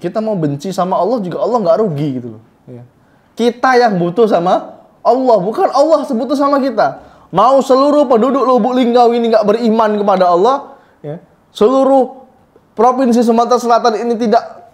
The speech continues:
beribadah kepada Allah, Allah tidak rugi, ya. Allah nggak rugi sama sekali. Dengan seluruh penduduk kota Lubuk Linggau ini sholat misalnya, itu tidak menambah keagungan Allah Subhanahu wa Ta'ala.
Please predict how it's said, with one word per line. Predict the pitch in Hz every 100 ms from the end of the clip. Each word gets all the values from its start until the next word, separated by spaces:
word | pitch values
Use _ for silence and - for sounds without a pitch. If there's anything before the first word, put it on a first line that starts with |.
| _ _ _ _ _ _ _ _ _ -
beribadah | 202 247 269 269 269 226
kepada | 202 190
Allah, | 180 202 277 302 - - _ -
Allah | 180 185 220
tidak | 190 165 226 - - - _
rugi, | 185 196 160 156 120 -
ya. | 127 117 110 _ _ _ _ _
Allah | 175 254 269
nggak | 247
rugi | 285 240
sama | 233 226
sekali. | 196 202 156 123 - _ _ _ _ _ _ _ _ _
Dengan | 147 214 269 277
seluruh | 262 254 269 262 233 - - _ _ _ _
penduduk | 185 208 226 285 285 269 - -
kota | - 233 247
Lubuk | 247 233 240
Linggau | 226 247
ini | 254 254
sholat | 254 254 226 180
misalnya, | 180 170 139 127 139 135 _ -
itu | 220 370 262
tidak | 226 220
menambah | 233 226 262 262 254
keagungan | 226 196 196 233 277 254
Allah | 233 262
Subhanahu | 214 214 214 214 190
wa | 165 160
Ta'ala. | 131 120